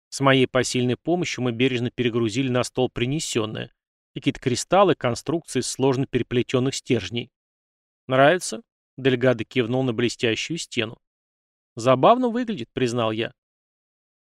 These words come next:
"Забыл тебе сказать, чтобы не вздумал её трогать. Но ты и сам сообразил, что трогать не стоит.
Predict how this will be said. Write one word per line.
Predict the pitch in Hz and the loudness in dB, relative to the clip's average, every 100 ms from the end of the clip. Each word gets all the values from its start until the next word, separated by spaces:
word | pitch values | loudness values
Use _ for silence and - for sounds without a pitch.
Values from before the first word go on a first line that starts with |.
| - | -2
"Забыл | 131 165 254 | 2 2 2
тебе | 247 196 | 0 -4
сказать, | 185 - 175 214 | -4 0 2 2
чтобы | 185 165 151 | 0 -4 -2
не | 160 | -2
вздумал | 147 190 180 | 0 0 2
её | 160 | 0
трогать. | 151 190 170 - - | 0 0 0 -2 -12
Но | 151 | -8
ты | 165 240 | -4 -4
и | |
сам | - 247 | 0 0
сообразил, | 180 131 127 117 110 | 0 0 2 2 -2
что | - 131 | -4 -4
трогать | 127 107 - | -2 -2 -4
не | 127 | -8
стоит. | - 120 - | -6 -8 -8